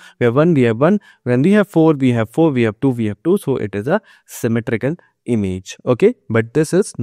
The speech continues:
not a symmetrical image as we have two, but here we have three boxes. Cool. So yeah, these are the few examples which I covered in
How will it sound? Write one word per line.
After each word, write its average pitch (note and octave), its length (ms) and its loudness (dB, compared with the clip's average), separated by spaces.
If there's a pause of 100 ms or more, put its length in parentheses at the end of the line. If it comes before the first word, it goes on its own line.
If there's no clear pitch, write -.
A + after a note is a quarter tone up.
not G#2 160 -6
a E3+ 60 -4 (100)
symmetrical G#2+ 580 -6 (140)
image - 320 -8 (280)
as D#3 520 0
we B2+ 240 0
have B2 180 -2 (100)
two, G3 140 4 (200)
but A#2+ 200 -4
here D#3 120 2 (100)
we A#2 40 -4 (120)
have F#3+ 120 -6 (300)
three A2+ 300 2 (240)
boxes. - 520 -10 (220)
Cool. B3+ 180 8 (360)
So D3+ 200 4 (120)
yeah, G#3+ 100 6 (680)
these D3 460 2
are D3 60 4
the D3+ 200 -2 (100)
few D3 300 0
examples A#2+ 560 -2
which C3+ 140 -4
I C#3 100 -2 (120)
covered A#2+ 180 -2
in C3+ 100 -4